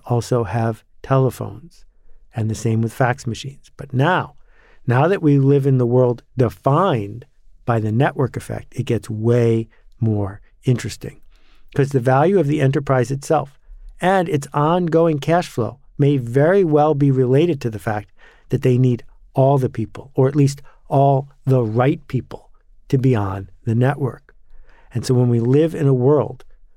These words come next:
of negative marginal cost that is defining our culture, Facebook and Twitter and go down the list, Clubhouse, they all need the right people in the room or it doesn't work.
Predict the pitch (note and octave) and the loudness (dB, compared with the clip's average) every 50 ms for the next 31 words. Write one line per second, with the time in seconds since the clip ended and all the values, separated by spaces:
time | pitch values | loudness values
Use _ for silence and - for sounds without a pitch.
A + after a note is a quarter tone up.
0 | - - B2 A2+ A2 A2+ A2+ A2 A2+ B2 C3+ C3+ C#3 D3 C#3 C#3+ C3+ A#2+ B2+ B2 | -8 -6 -6 -4 -2 -2 -2 0 2 2 2 2 2 2 2 2 0 0 -2 -2
1 | A#2+ B2 B2 - B2+ B2 A#2 A2 - - C#3 C3 C3 - - - - - - _ | 0 0 -2 -4 -4 -6 -6 -6 -6 -4 -4 -4 -4 -6 -12 -20 -20 -20 -20 _
2 | _ - - - A#2 A#2+ A2 - - A#2 - - B2+ A#2+ B2 B2 B2+ B2+ C3 C3+ | _ -10 -4 -2 -2 -2 -2 -2 -4 -6 -4 -2 -2 0 2 2 2 0 0 -2
3 | A#2+ A2+ A2 - - C#3+ C#3+ C#3 - - - - _ _ _ _ - _ _ _ | -6 -8 -8 -2 -2 -2 -2 -2 -6 -14 -16 -16 _ _ _ _ -20 _ _ _
4 | _ _ - - - - C3+ C#3 C#3 C#3 - - - - - C3+ C3 - - - | _ _ -20 -14 -2 0 0 0 0 -2 -8 -16 -18 -18 -20 -20 -20 -14 -4 0
5 | D3 D3 C#3+ B2+ G#2+ F#2+ G2 G#2 - A#2+ B2+ C3 C3+ C#3 C3 A#2+ A#2 B2+ C#3 B2+ | 2 2 2 2 -2 -4 -6 -4 0 0 2 4 4 2 2 2 2 2 0 0
6 | C#3 - - - - - _ - _ - - A#2+ B2+ C#3 C3+ - - - - - | -2 -6 -18 -20 -20 -20 _ -20 _ -10 -4 -2 -2 -2 -2 -4 -10 -12 -16 -20
7 | - - - _ - C#3+ D3 E3 - - - D3+ D3+ D#3+ E3 F3 F3 E3 D3 D3 | -20 -20 -16 _ 0 2 2 2 0 0 0 2 4 4 4 4 2 2 2 2
8 | D3+ F3 F#3 D#3+ C3+ B2+ A2+ A2+ - - - - - - - C3 B2+ B2 C3+ C#3 | 2 4 4 4 2 2 0 -4 -12 -18 -20 -20 -14 -2 0 0 2 2 2 2
9 | D3 C#3 - - - F3 E3 C#3+ C3+ C3 C3+ C#3+ E3 D3 D3 D3 D3 C#3+ C3+ C#3 | 0 -2 -4 -2 -2 -2 0 0 0 -2 -2 0 0 2 2 4 4 4 4 4
10 | E3+ F#3+ E3 D3+ - D3+ D3 D3+ E3 - - - D3 D3+ C#3+ C#3 E3+ E3 - - | 4 2 2 0 0 2 2 2 0 -2 -2 0 2 2 2 0 -2 -4 -4 0
11 | D3 D#3+ F3 D3 - - - | 0 0 0 0 -4 -12 -20